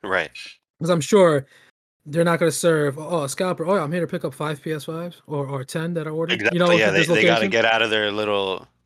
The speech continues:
Speaker 1: basement, you know, and go into GameStop, like, under a
Speaker 2: Exactly.
Speaker 1: hoodie. Be like,
Speaker 2: <laughs>
Speaker 1: "All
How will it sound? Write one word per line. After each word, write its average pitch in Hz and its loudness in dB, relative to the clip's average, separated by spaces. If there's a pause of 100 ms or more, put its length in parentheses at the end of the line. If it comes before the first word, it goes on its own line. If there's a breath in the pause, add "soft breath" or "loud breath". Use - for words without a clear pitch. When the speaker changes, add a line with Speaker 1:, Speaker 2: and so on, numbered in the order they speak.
(180)
Speaker 1:
basement, 110 -4 (140)
you 107 -10
know, 104 -4
and 98 -6
go 98 0
into 107 -10
GameStop, 104 -6 (380)
like, 104 -2 (100)
under 104 -2
a 104 0
Speaker 2:
Exactly. - -
Speaker 1:
hoodie. 120 0 (460 soft breath)
Be 107 -2
like, 92 -2
Speaker 2:
<laughs> - -6
Speaker 1:
"All 104 2